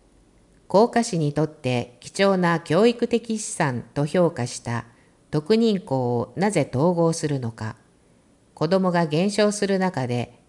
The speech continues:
再編は一定理解もするが、特認校の良さを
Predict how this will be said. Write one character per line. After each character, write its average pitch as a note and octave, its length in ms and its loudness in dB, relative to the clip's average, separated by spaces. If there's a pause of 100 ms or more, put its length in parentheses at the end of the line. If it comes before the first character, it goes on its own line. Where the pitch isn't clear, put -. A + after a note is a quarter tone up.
(280)
再 E3+ 300 0
編 F3 300 2
は D3+ 160 0
一 C3+ 140 -6
定 G#3+ 300 2
理 G#3+ 140 2
解 D3+ 220 0
も B2 140 -4
す C3 140 -6
る C#3 140 0
が、 A#2 220 -4 (500)
特 D#3 240 0
認 A3 240 2
校 D3 220 0
の C3+ 140 -2
良 E3 120 2
さ C3 240 -2
を A#2 180 -4